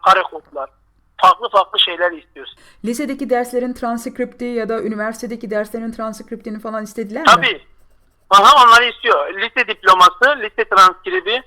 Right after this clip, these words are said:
Speaker 1: üniversite diploması, üniversite transkribi, aile tablosu, işte hepsinin Almanca yeminli tercümandan olması lazım.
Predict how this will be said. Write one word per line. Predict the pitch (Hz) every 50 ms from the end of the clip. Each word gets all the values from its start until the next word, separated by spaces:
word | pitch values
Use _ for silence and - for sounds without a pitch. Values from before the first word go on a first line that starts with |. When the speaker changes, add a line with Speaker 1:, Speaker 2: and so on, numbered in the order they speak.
| _ _ _ -
Speaker 1:
üniversite | 196 190 190 196 220 233 - 233 208
diploması, | 185 190 - 190 185 180 180 160 - 175
üniversite | 175 180 180 190 208 220 208 - 202 -
transkribi, | - 180 175 175 170 - _ 180 175 175 180 233 247 -
aile | - 185 180 180 185 208 208 -
tablosu, | 214 190 180 170 151 147 - - - 190 208 220 - _ _ _ _ _ _ _ _ _
işte | - 202 - - 208 196 190 190 -
hepsinin | - 208 214 - - 202 196 208 208
Almanca | 175 175 185 185 190 202 196 190 190 196
yeminli | 185 180 180 175 175 180 180 185 -
tercümandan | 190 175 170 160 165 170 170 170 175 175 185
olması | 180 175 170 160 160 - - 160
lazım. | 156 147 143 147 143 175 202